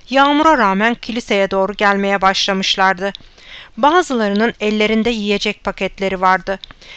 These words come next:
Semaverlerini getirenler bile görülüyordu. Sokrates, köy halkının gösterdiği cesaret ve dostluk için mutluydu. Bunu biriyle paylaşmak, dostluğun sıcak zemininde biriyle kucaklaşla-,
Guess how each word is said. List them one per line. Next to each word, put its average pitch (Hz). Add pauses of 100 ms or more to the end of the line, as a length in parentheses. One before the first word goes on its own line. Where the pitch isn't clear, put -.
Semaverlerini 247
getirenler 233
bile 202
görülüyordu. 190 (420)
Sokrates, - (280)
köy 302
halkının 202
gösterdiği 202
cesaret 208
ve 196
dostluk -
için 214
mutluydu. 185 (500)
Bunu 277
biriyle 294
paylaşmak, 185 (380)
dostluğun 269
sıcak 254
zemininde 202
biriyle 240
kucaklaşla-, 208